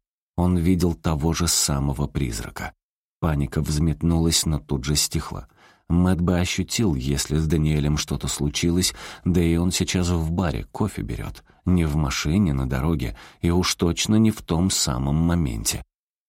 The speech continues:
Дверь распахнулась, и вышел настоящий Даниэль, живой и здоровый. В другой одежде, даже причёска чуть иная,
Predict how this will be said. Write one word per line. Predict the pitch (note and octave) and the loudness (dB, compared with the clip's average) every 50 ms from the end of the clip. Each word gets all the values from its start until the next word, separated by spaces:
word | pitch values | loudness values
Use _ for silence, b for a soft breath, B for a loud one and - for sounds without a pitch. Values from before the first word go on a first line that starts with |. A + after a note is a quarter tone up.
| _ _ _ - | _ _ _ -6
Дверь | C#2 B1+ B1 C2 B1+ A#1 - - - | -4 -2 -2 -4 -4 -4 -6 -8 -6
распахнулась, | - D2+ D#2 D2 - - - - - D#2 E2 F2 F2+ F#2 F#2 - - B B B B B | -4 -2 -2 -2 -4 -6 -8 -6 -2 0 0 0 2 0 -2 -2 -4 B B B B B
и | F#2 F2+ | 0 2
вышел | E2 E2+ F#2+ G2 - - G2 | 2 2 2 0 2 2 2
настоящий | F#2+ G2 F#2+ F2+ - - D#2+ D2 C#2 B1+ A#1 - - D2+ | 4 4 2 2 0 0 0 0 0 -2 -2 -4 -4 -2
Даниэль, | C#2+ C#2+ C#2+ C2 C2 C2+ C2+ B1+ B1 - - | 0 0 0 0 0 -2 -2 -4 -6 -8 -8
живой | - D2 D2 D2+ C#2 B1 B1 C#2+ D2+ D#2 - _ _ _ | -6 -2 -2 -2 -2 -2 -2 -4 -4 -4 -8 _ _ _
и | - - | -6 -6
здоровый. | D2+ B1+ A1+ A#1 G#1+ G#1+ A1 G#1 G#1 G#1 G1+ - B B B B B | -4 -4 -4 -6 -6 -6 -6 -6 -8 -10 -12 -12 B B B B B
В | B E2+ F2 | B 0 2
другой | E2 F#2+ F#2+ G2 A2+ A2 F#2 D2+ | 2 2 4 4 2 2 2 0
одежде, | C2 A#1+ A#1+ C2+ C#2+ D2 D2 C#2+ C#2 C2+ | 0 -2 -2 0 0 0 -2 -2 -2 -2
даже | D2 D#2 F#2 F#2 G2+ | 0 2 2 2 2
причёска | - - A2 G#2+ - - - A#2 F2 - - - - | 0 0 0 -2 0 0 0 0 0 -2 -4 -8 -8
чуть | - - C2 B1 - | -6 -6 -4 -2 -2
иная, | C#2+ C#2+ E2 F2+ F2 D2+ A#1 G#1 | 0 0 0 2 0 0 -2 -4